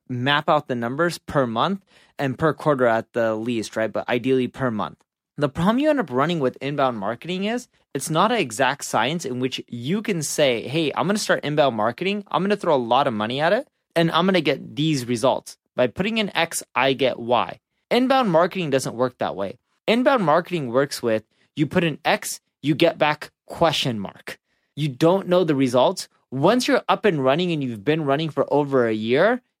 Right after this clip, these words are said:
you can start putting some predictability around inbound. Now, if you're talking about inbound that's just paid advertising, yes, you can end up, uh, with the formula of you put in X and you come out with Y. But majority of inbound marketing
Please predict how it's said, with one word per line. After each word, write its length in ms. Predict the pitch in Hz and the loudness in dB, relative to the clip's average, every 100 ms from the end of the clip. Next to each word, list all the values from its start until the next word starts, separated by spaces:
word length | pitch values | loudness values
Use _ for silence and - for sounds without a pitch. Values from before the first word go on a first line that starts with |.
| - | -12
you 260 | 123 139 196 | -4 -2 -2
can 160 | 269 | -2
start 380 | 220 - 175 - | -2 0 0 0
putting 240 | 165 165 | -4 -4
some 180 | 156 135 | -4 -6
predictability 800 | - 127 139 143 113 120 131 135 | -4 0 0 0 0 2 2 2
around 340 | 120 117 117 110 - | 2 2 0 -4 -6
inbound. 500 | 139 156 202 285 - _ _ _ - | -2 0 0 -2 -8 _ _ _ -4
Now, 160 | 170 180 | 0 2
if 100 | 180 | 2
you're 80 | 208 | 2
talking 220 | 214 254 | 2 2
about 220 | 269 220 - | 2 0 0
inbound 460 | 202 202 202 190 | 0 4 4 4
that's 160 | 147 131 | 2 0
just 360 | - 160 - - | 0 -2 -2 -4
paid 260 | 160 151 - | -2 0 -2
advertising, 760 | 104 123 147 185 214 226 254 254 _ _ | -2 -2 -2 0 0 2 -2 -6 _ _
yes, 420 | 135 160 120 - - | 2 4 2 -2 -8
you 180 | 143 | -4
can 160 | 165 185 | -2 -2
end 200 | - 156 | -2 0
up, 80 | 160 - - - | -2 -4 -8 -4
uh, 80 | |
with 180 | 123 147 | -2 -2
the 60 | 127 | -4
formula 380 | - 139 139 127 | -2 -2 0 -2
of 100 | 113 | -2
you 120 | 120 | -6
put 180 | - 147 | -6 -6
in 140 | 120 - | -6 -4
X 280 | 135 - - | -4 -4 -10
and 100 | 131 | -8
you 80 | 127 | -6
come 200 | - 123 | -6 -4
out 140 | 110 | -4
with 180 | 117 117 | -4 -6
Y. 300 | 110 101 - - _ _ _ _ | -2 -2 -4 -16 _ _ _ _
But 120 | 165 | 0
majority 440 | 160 156 147 247 277 | 2 2 4 4 2
of 100 | 165 | 0
inbound 300 | 165 170 156 | -2 2 2
marketing 380 | 139 143 151 135 | 2 0 0 -8